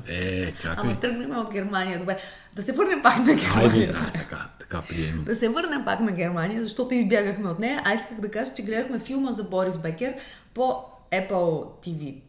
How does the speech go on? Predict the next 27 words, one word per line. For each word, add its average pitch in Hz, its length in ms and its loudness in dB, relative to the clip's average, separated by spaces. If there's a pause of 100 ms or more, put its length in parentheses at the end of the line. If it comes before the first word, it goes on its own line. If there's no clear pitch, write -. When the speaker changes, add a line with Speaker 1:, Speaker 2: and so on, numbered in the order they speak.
(180)
Speaker 2:
Plus, - 320 -8
при-, 165 260 -6
примерно, 175 600 -2
както 196 240 -6
се 180 140 -6
казва, 185 260 0
Apple-ската, 175 800 -6 (220)
Apple-ския 190 500 -4
стриминг. 233 520 -4 (340)
Бум-бум. 247 440 2 (320)
Speaker 1:
Да. 78 260 -4 (280)
Speaker 2:
Мистер 254 320 -2
Бум-бум. 180 440 -2
Да 190 80 -2
го 208 60 -6
сложим 294 260 0
един 294 220 0
господин 208 440 0
отпред, 156 320 -4
ако - 120 -14
искаш. - 220 -10
Мистер 220 280 0
Бум-бум. 156 400 0 (340)
Хер 220 220 -2
Бум-бум. 98 400 4
Speaker 1:
М, 156 140 0
с-, - 120 -10